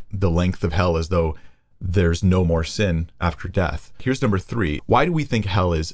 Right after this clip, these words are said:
a static experience? I'm not saying hell is not a static experience. I'm asking why we think it is.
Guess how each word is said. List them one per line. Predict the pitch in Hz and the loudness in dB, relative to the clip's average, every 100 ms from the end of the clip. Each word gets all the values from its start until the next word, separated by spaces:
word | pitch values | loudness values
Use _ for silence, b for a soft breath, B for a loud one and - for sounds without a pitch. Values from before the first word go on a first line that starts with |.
| - | -4
a | 101 | -4
static | - 85 78 90 | 0 0 0 0
experience? | 95 - - 151 107 - - - - | -2 -4 -2 0 0 -4 -12 -2 2
I'm | |
not | 110 123 | 4 4
saying | - 131 110 | 2 0 2
hell | 101 110 95 90 - | 2 2 2 -2 -2
is | 104 92 82 - - - _ _ _ | 0 2 0 -8 -16 -20 _ _ _
not | - 90 160 - | 2 2 2 -4
a | |
static | 139 101 85 82 | -2 0 0 0
experience. | 87 - - 76 76 143 165 - - - - | -4 -6 -4 -2 0 -4 -6 -14 -20 -2 2
I'm | 131 | 2
asking | 113 - 123 98 | 0 -2 -2 0
why | 87 90 | 2 0
we | 95 | -2
think | 85 80 | -2 -2
it | 85 | 0
is. | 85 - - | -2 -4 -10